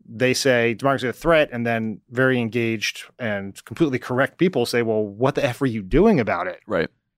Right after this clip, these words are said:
Speaker 1: And th-, then the, the, the, you know, whether it's Biden or the White House would, would say to you quietly, uh,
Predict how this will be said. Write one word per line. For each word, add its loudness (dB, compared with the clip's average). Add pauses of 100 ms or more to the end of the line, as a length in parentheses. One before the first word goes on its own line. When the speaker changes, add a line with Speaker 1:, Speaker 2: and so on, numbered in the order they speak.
(120)
Speaker 1:
And 2 (160)
th-, 0
then -4 (200)
the, 4
the, -8
the, -2
you -8
know, -4
whether -8
it's -12
Biden 2
or -2
the 2
White 4
House 0
would, -4 (200)
would -4
say 0
to -8
you -6
quietly, -4 (340)
uh, -2